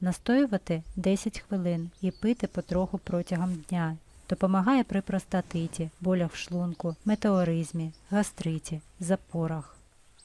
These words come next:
Йдемо далі. А що тут так ніжно і приємно пахне? Що за квітка? А, ось вона!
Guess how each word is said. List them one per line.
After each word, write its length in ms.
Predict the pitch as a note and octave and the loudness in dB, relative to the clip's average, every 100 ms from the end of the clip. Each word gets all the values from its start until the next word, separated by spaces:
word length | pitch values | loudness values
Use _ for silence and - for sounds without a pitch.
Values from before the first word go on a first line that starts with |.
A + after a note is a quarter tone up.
| - - _ - - - - - - - - - - _ _ _ - _ _ _ _ _ _ _ - - - | -20 -20 _ -20 -20 -20 -20 -20 -20 -20 -20 -20 -20 _ _ _ -20 _ _ _ _ _ _ _ -20 -20 0
Йдемо 480 | G3 E3+ G#3 D#4+ E4+ | 2 6 6 6 4
далі. 460 | - F3+ F3 E3 E3+ F3 - | 4 4 6 4 0 -4 -8
А 120 | - F3+ | 0 0
що 300 | - - D#4 | 2 2 2
тут 240 | - C4+ - | 4 2 4
так 280 | G3 - | 0 2
ніжно 360 | F#3+ G#3+ A#3 A3 | 4 4 4 2
і 140 | G#3+ | 0
приємно 580 | G3 F#3+ F#3 G#3 G#3+ G#3+ - | -2 0 2 2 4 2 0
пахне? 560 | D#3+ D3 - D3+ C#3+ D3 - - - - | 0 -2 -4 -6 -6 -8 -18 -20 -20 -16
Що 380 | - - F#3 | -12 -6 -2
за 160 | F3+ A3+ | 2 0
квітка? 640 | - A#3 A3 - - D#3 D#3 - _ _ _ - - | 2 2 2 0 -2 -2 -2 -12 _ _ _ -8 2
А, 400 | A#3+ A#3 E3+ D#3+ - | 4 6 4 2 0
ось 400 | C4+ C#4+ G#3 - | 6 6 4 0
вона! 480 | F#3 F#3 F3 D#3+ D3+ | -2 0 2 0 -2